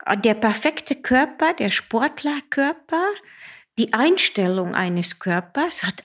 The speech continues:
immer eine Rolle für die Menschheit bedeutet. Und jetzt plötzlich sind wir in einer Gesellschaft, wo wir ohne Wimpern zu zucken die Bedeutung des Sports wegnehmen.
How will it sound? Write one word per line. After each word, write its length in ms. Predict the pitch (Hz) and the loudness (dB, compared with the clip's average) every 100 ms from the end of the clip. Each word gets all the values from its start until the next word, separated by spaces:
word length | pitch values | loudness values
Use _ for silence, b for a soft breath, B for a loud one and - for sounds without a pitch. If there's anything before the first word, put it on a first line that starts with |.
| - | -2
immer 300 | 254 359 370 392 | 0 0 -2 -4
eine 240 | 349 277 | 0 0
Rolle 300 | 262 554 453 | -2 -6 -6
für 200 | 208 - | -8 -8
die 140 | 185 185 | -6 -2
Menschheit 720 | 185 175 170 - 180 165 - | 0 0 -2 -4 -6 -10 -10
bedeutet. 800 | 170 165 - - - - - - B B B B B | -10 -8 -10 -12 -18 -20 -20 -20 B B B B B
Und 220 | 269 262 | 0 4
jetzt 400 | 403 523 - - | 2 2 -6 -2
plötzlich 640 | 311 381 - - 370 403 | 0 2 0 0 0 0
sind 360 | - 262 339 - | -2 0 0 2
wir 240 | 320 - | 0 2
in 140 | 233 202 | 2 4
einer 320 | 185 175 170 | 2 0 0
Gesellschaft, 840 | 175 170 214 311 440 - 330 - | -2 -2 0 0 -4 -6 -8 -4
wo 220 | 214 247 | 0 0
wir 260 | 220 220 208 208 _ | 0 -2 -2 -4 _
ohne 480 | - 381 415 269 | 0 2 2 2
Wimpern 460 | 320 453 - 175 170 | 2 2 0 -2 -2
zu 180 | - - | -8 -10
zucken 400 | - 156 - 285 - B B B | -8 -8 -2 -2 -2 B B B
die 80 | 220 | 2
Bedeutung 680 | 214 180 269 466 - 370 | 2 4 2 2 0 0
des 120 | 294 269 | 2 -2
Sports 540 | - - 269 285 - | -2 0 0 2 2
wegnehmen. 840 | 285 - - 160 160 151 110 175 | 2 2 -4 -4 -4 -6 -8 -10